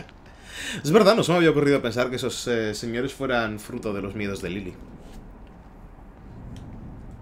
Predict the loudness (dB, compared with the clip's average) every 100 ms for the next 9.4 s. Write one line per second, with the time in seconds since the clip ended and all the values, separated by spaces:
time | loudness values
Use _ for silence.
0 | -16 -18 -18 -18 -18 -18 -20 -20 -20 -20
1 | -20 -20 -20 -6 0 4 4 2 -2 -2
2 | -2 -4 -2 -2 -4 -6 -6 -4 -6 -6
3 | -6 -6 -4 -6 -8 -12 -14 -14 -14 -8
4 | 0 6 10 10 10 8 8 6 4 2
5 | 4 6 4 4 4 4 2 2 0 0
6 | -2 -2 -2 -2 0 0 2 2 0 -2
7 | -2 2 2 2 0 -2 -2 -10 -12 -10
8 | -8 -6 -6 -8 -12 -12 -10 -8 -8 -8
9 | -8 -6 -6